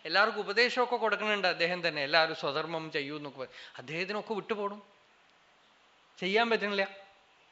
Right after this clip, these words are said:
അപ്പോ there is a stage where action will leave you, karma will leave you. നമ്മൾ ചെയ്യാൻ സാധിക്കാതെ,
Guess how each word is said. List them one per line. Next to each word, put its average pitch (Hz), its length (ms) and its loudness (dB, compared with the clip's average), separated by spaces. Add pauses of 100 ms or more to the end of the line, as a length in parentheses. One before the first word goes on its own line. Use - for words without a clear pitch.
(920)
അപ്പോ 233 360 2
there 170 320 0
is 277 220 2 (100)
a 247 80 4
stage 151 640 0
where 147 260 -10 (340)
action 208 520 0
will 170 200 -2
leave 120 240 -8
you, 98 160 -14 (2000)
karma 180 380 4
will 202 160 0
leave 120 280 -6
you. - 180 -18 (2250)
നമ്മൾ 220 160 0
ചെയ്യാൻ 262 640 10
സാധിക്കാതെ, 196 680 2